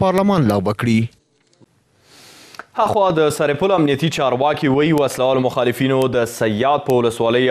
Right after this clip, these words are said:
Speaker 2: او نورو سیمو د حملې لپاره چمتووالی نیولی. د سرپل امنیه قومندان خلیل الله دستیار وایي یو سل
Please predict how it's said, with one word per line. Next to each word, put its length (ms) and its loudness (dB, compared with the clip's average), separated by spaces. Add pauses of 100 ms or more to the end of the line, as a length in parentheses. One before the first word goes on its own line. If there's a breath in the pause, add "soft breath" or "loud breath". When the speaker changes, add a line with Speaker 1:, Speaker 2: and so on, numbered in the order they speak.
Speaker 2:
او 140 0
نورو 240 0
سیمو 240 0
د 200 -2
حملې 340 0
لپاره 280 0 (140)
چمتووالی 640 0
نیولی. 240 -4 (320 soft breath)
د 180 2 (140)
سرپل 320 -2
امنیه 340 -2
قومندان 300 -2 (100)
خلیل 260 0
الله 360 0
دستیار 520 -2
وایي 220 0
یو 100 0 (120)
سل 120 0